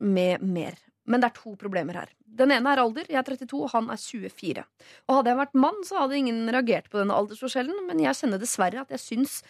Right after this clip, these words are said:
at dette kanskje er et lite problem. Er det det? Det andre problemet er at jeg er redd for å kjøre på og invitere han ut. Grunnen er selvfølgelig at jeg er redd for å bli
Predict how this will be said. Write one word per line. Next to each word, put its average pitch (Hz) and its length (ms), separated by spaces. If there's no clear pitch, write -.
at - 80
dette 226 200
kanskje 196 260
er 180 60
et 175 100
lite - 180
problem. 175 360
Er 196 120
det 190 80
det? 370 100
Det 339 80
andre 320 320
problemet 277 400
er 208 80
at 220 140
jeg - 100
er 269 240
redd 254 320
for - 80
å 180 80
kjøre 285 480
på 269 80
og 233 80
invitere 208 400
han 180 160
ut. - 300
Grunnen 233 260
er 254 120
selvfølgelig 233 400
at 294 100
jeg 247 60
er 190 80
redd 180 120
for 202 100
å 190 40
bli 190 80